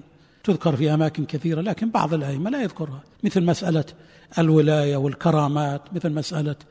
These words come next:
قضية الميثاق الذي أخذه الله على آدم. فهناك عدة مسائل تتفاوت كتب العقيدة في ذكرها أو عدم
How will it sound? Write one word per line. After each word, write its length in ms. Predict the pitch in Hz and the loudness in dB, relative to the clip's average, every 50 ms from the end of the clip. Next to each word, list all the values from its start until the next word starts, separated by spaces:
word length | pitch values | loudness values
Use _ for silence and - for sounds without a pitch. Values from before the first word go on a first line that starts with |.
| _ _ - | _ _ -2
قضية 280 | 175 147 170 165 147 - | 0 2 2 2 2 2
الميثاق 580 | 170 156 151 151 151 143 - 170 156 147 - - | 2 2 2 2 2 2 2 2 0 0 0 -2
الذي 280 | 156 143 147 147 147 143 | -2 0 0 0 -2 -2
أخذه 340 | 139 - 156 143 147 135 | -2 -2 -2 0 0 0
الله 280 | 151 151 151 143 139 147 | 0 0 0 -2 -2 -4
على 240 | 139 139 151 147 143 143 147 151 | -4 -6 -6 -6 -6 -8 -8 -8
آدم. 380 | 160 156 151 143 143 151 143 143 - - _ _ _ _ _ _ _ _ _ _ _ _ | -6 -6 -6 -6 -8 -10 -10 -12 -14 -20 _ _ _ _ _ _ _ _ _ _ _ _
فهناك 480 | - 185 180 202 214 247 240 - - | 4 6 6 8 8 6 4 2 0
عدة 340 | 202 196 214 202 180 190 - - 160 | -2 0 0 0 0 -2 -2 0 -2
مسائل 460 | 170 - - 196 175 165 151 156 170 - - - _ _ _ _ _ _ _ - | -2 -2 0 -2 -4 -2 -4 -6 -8 -10 -14 -20 _ _ _ _ _ _ _ -8
تتفاوت 680 | 180 - - 180 147 - 214 262 262 233 214 185 - | -6 -4 -2 -4 0 2 4 4 6 6 4 2 2
كتب 320 | - - 233 - 196 170 175 | 2 0 2 4 2 2 2
العقيدة 500 | 160 147 156 165 - 185 180 151 151 131 | 0 0 -2 -4 -2 -4 -4 -4 -4 -6
في 360 | - - 208 214 208 190 - - - _ - - _ _ _ _ - 160 | -6 -6 -6 -6 -6 -8 -12 -18 -20 _ -20 -20 _ _ _ _ -8 -4
ذكرها 460 | 160 190 190 - 190 208 175 160 175 | -4 -4 -2 0 2 2 4 4 2
أو 240 | 165 160 160 156 143 | 2 0 0 -2 -2
عدم 360 | 139 160 170 147 170 180 | -2 -4 -4 -4 -4 -6